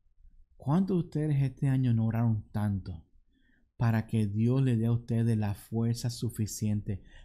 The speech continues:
para enfrentar la enfermedad, para enfrentar momentos difíciles, para enfrentar el dolor, para enfrentar la persecución, los insultos, los atropellos,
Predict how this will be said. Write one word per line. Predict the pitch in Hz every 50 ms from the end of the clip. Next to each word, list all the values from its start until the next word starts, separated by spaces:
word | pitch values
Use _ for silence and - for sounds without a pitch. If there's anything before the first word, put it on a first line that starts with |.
| - - _
para | - 117 107 104 110
enfrentar | 110 107 - - - 107 107 101 101 - - - 107 110 113
la | 117 113
enfermedad, | 110 107 - 110 101 98 98 95 92 92 92 92 92 92 - - _ - - _ - - - -
para | 120 117 117 113 113
enfrentar | 113 107 - - 110 110 107 104 101 - 107 110 117
momentos | 120 117 107 110 110 101 - 104
difíciles, | 101 110 98 - - 101 101 95 - - 95 95 92 92 - _ - - - _ _
para | - 117 120
enfrentar | 117 117 - - 110 107 104 101 - - 110 117 123
el | 123 120 117
dolor, | 113 113 110 110 104 104 104 101 98 95 - - - - - - _ _ -
para | 117 123 123
enfrentar | 120 120 120 113 110 101 98 - 110 113
la | 123 123
persecución, | 123 123 117 - 120 104 104 104 98 - - - 107 104 104 101 101 98 95 92 - - _ - _ _ _
los | 117 113 110 110
insultos, | 110 110 107 - - - 120 120 117 107 98 - 104 98 90 - - - - _ _
los | 120 110 98 95 104
atropellos, | 107 - 113 113 104 - - 120 117 117 113 101 92 95 95 92 - -